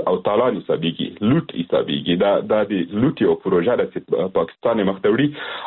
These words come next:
او په دې کې که چیرته د چین هغه لوی، لویه ویره، که نه چې دا، دا، اه، ترهګرې ډلې راوستل شوي دې لپاره چې د یو،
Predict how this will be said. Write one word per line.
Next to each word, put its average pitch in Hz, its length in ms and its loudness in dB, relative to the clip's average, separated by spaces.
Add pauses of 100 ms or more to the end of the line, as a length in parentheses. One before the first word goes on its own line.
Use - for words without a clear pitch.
(140)
او 107 120 2
په - 120 -2
دې 185 220 2 (140)
کې 156 320 2 (120)
که 107 180 2
چیرته 170 400 0
د 101 240 -2
چین 156 260 2
هغه 92 180 2
لوی، 117 560 4
لویه 117 340 4
ویره، 92 340 4
که - 140 0
نه 107 220 0
چې 110 40 2 (220)
دا، 101 100 4 (240)
دا، 95 120 4
اه، 87 540 0 (200)
ترهګرې 87 580 0
ډلې 104 200 2
راوستل 85 340 0 (100)
شوي 143 160 4
دې 120 180 2
لپاره 123 240 2
چې 123 120 -6 (200)
د 95 40 0 (260)
یو، 92 100 4